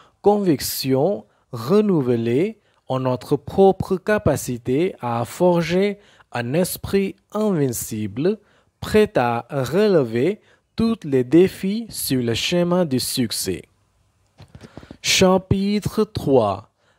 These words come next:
La persévérance inébranlable. Dans ce troisième chapitre captivant, David Goggins nous entraîne au cœur de sa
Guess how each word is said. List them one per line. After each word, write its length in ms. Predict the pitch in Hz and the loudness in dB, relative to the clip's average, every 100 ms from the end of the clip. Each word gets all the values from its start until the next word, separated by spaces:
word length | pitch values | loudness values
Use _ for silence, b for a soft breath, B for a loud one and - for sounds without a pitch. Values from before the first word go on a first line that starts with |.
| _ | _
La 200 | 123 123 | -6 -4
persévérance 1200 | 120 196 196 175 175 135 123 110 120 139 190 - - | 0 0 0 2 0 2 0 0 -2 0 -2 -4 -6
inébranlable. 1040 | 226 208 147 127 117 110 101 95 92 90 - _ _ b b b b - | -2 2 2 2 0 0 -2 -4 -6 -8 -12 _ _ b b b b -8
Dans 300 | 123 170 202 | 2 2 4
ce 140 | 202 | 0
troisième 640 | - - 185 160 151 180 | 0 2 2 2 0 -2
chapitre 800 | 170 - 135 123 147 165 180 - 180 | -2 -2 -2 -2 -4 -4 -4 -6 -8
captivant, 920 | - 185 - 131 110 113 123 208 - b b b | -4 -4 -2 -2 0 2 2 0 -4 b b b
David 500 | 123 143 196 202 196 | 0 4 4 4 0
Goggins 760 | 143 131 127 123 139 180 202 - | 4 6 6 2 -2 -2 -4 -6
nous 340 | 127 117 113 | -4 -4 0
entraîne 720 | 170 208 - - 120 127 180 202 | 0 0 -4 -4 -2 -2 -2 -4
au 140 | 123 120 | -4 -4
cœur 640 | - 147 147 175 170 175 | 0 2 4 4 0 -2
de 120 | 131 | -2
sa 420 | 117 120 117 113 | -2 -4 -6 -6